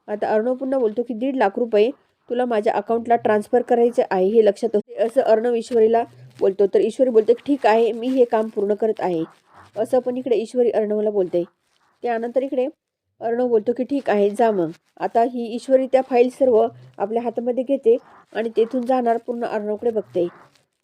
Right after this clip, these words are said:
तर अर्णव लगेच बोलतो की, "ऑफिस प्रॉपर्टी आहे, नुकसान जर झालं तर तुला भरून द्यावं लागेल,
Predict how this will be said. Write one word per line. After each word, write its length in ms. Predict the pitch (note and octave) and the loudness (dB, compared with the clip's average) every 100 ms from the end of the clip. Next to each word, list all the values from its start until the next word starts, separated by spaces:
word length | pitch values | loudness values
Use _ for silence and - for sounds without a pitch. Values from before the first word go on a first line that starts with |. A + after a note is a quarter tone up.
| _ - | _ -6
तर 120 | A#3+ | -4
अर्णव 360 | - A#3+ A#3+ C4+ | 0 -2 0 0
लगेच 220 | C4+ C#4+ | 0 0
बोलतो 240 | A#3 G3+ - | -2 -2 0
की, 60 | |
"ऑफिस 320 | - A3 C4 B3+ | 2 2 -2 0
प्रॉपर्टी 500 | A#3 A3 A#3 A3 A#3+ | 2 2 0 -2 -2
आहे, 260 | G3+ G#3 F3+ - _ _ - | 0 -2 -2 -6 _ _ -12
नुकसान 340 | G#3+ - C4 | -8 0 0
जर 140 | B3+ C#4 | 2 0
झालं 380 | C4+ C#4+ A#3+ D4 _ _ _ _ - | 0 0 0 0 _ _ _ _ -10
तर 100 | A3 | -8
तुला 260 | G#3 A#3+ B3 | -2 0 2
भरून 260 | B3+ C#4 | 0 -2
द्यावं 240 | A#3+ G3+ G#3+ | 0 2 2
लागेल, 340 | F#3 F3+ F3+ | 0 -2 -4